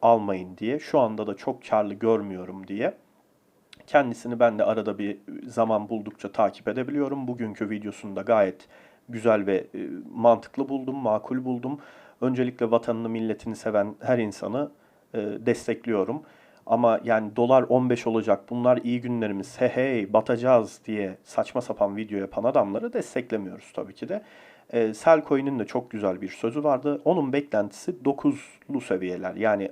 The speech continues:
aynı beklentiye sahip değiliz kendisiyle. Ben sekiz elliler diyorum. O dokuz seviyelerinden bahsediyor kısa vadede. Bakın burada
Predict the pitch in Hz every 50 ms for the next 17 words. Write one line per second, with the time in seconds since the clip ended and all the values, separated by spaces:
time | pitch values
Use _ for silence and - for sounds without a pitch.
0 | - - 151 165 160 156 143 - 143 139 - 127 127 123 120 - 123 123 120 -
1 | 120 110 123 170 175 - - 151 135 101 95 92 - - - 98 92 92 92 -
2 | - - - 190 175 151 143 131 120 - 143 139 - 151 135 123 110 101 95 92
3 | 90 92 90 92 104 98 107 - 190 190 170 131 131 135 131 - 147 127 - -
4 | - _ - - - _ _ _ - - 117 104 98 95 92 90 95 92 92 95
5 | 92 92 90 90 95 - - - - 92 90 92 92 90 - - - 101 101 98
6 | 90 90 90 - - - - 233 - - - - - - - - - _ - 165
7 | 160 - 143 135 135 131 175 202 170 143 147 180 196 196 -